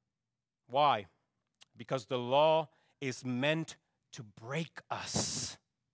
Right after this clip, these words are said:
so that we might run to Christ for forgiveness and grace. That is the purpose of the law, is not to show you that you're a good person.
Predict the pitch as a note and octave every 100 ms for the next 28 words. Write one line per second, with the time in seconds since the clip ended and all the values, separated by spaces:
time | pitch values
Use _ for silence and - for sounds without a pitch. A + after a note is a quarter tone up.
0 | _ _ _ _ _ _ _ _ - -
1 | - A3+ B3 C4+ D3+ G#2 - - - _
2 | _ _ _ _ - C3 F3 F#3+ D#3+ D3+
3 | D#3 D#3 - A#2 C3 D#3+ C#3 G2 - _
4 | _ _ - B2+ - D3 C3 G#2+ - -
5 | _ _ A#2+ - A2 C#3+ B2 G#2 - -
6 | _ _ - A2 A2+ G2 - - - -
7 | - - - _ _ _ _ _ _ _
8 | - G3 C4 G#3+ - B3+ A3 G#3 G3+ G3
9 | G3 D#3 - G3 E3+ A3 C4+ C4 - C4+
10 | C4+ A3 G#3+ G3+ A3 G#3+ G#3 - A3 G3
11 | F3+